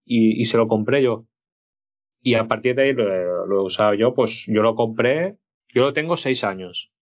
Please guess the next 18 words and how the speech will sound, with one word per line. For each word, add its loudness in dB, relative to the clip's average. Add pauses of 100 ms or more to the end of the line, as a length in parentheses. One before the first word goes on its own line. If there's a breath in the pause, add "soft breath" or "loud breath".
(260)
el 0
mono 2
ese. -10 (1600)
Y, -10 (220)
y 2
fijaos 0
cómo -2
está, -4
joder, -2
en -10
seis -2
años -4
he -4
salido, -2 (140)
¿vale? -2
Eh, -2
vale 0
que -2